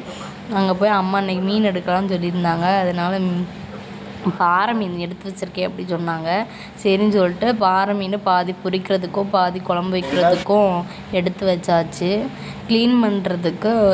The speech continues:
எப்பயும் போல நார்மலா அந்த ஸ்மெல் வராம இருக்கிறதுக்கு மஞ்சத்தூள், உப்பு தான்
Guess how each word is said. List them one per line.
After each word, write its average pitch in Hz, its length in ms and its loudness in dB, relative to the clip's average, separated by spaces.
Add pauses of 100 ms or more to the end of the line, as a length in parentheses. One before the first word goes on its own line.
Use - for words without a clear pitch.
(100)
எப்பயும் 190 400 0
போல 185 160 0
நார்மலா 180 460 2 (560)
அந்த 190 200 2
ஸ்மெல் 185 360 2
வராம 185 340 2
இருக்கிறதுக்கு 175 640 -4 (480)
மஞ்சத்தூள், 190 720 2 (140)
உப்பு 185 280 -2
தான் 180 220 0